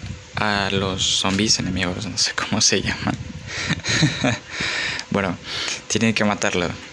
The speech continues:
¿Cómo? Pues hay que esperar a que, bueno, yo sí lo hago por lo menos, hay que esperar a que venga el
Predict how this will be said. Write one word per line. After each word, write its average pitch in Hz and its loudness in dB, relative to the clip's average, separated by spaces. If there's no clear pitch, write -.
¿Cómo? 120 6
Pues - 2
hay 95 2
que 98 2
esperar 90 2
a 90 0
que, 90 0
bueno, 95 0
yo 113 4
sí - 4
lo 139 6
hago 110 6
por 87 0
lo 90 0
menos, 87 0
hay 98 0
que 107 2
esperar 95 0
a 92 0
que 90 -4
venga 92 0
el 92 -4